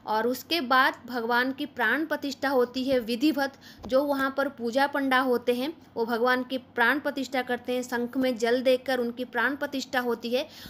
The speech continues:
और प्राण प्रतिष्ठा होने के बाद उन्हें, अ, स-, उपनयन अर्पण किए जाते हैं, उन्हें, अ,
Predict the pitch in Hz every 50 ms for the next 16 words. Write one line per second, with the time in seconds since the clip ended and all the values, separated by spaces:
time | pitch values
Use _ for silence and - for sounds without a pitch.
0 | - - - 202 214 233 226 - 247 240 262 311 320 320 311 - 302 294 - -
1 | 294 285 262 269 254 254 254 247 247 254 254 233 220 240 240 269 269 - - -
2 | - - - - - - 233 247 247 285 311 330 320 - - - - - - 196
3 | 202 208 208 202 - - - - - - 285 277 - 247 247 247 320 330 349 381
4 | 381 381 370 359 - - - - - 240 233 - - 277 277 269 269 - 269 262
5 | 262 233 254 240 233 233 233 240 240 240 233 233 240 - - - 240 247 277 302
6 | 311 302 - - - - - 208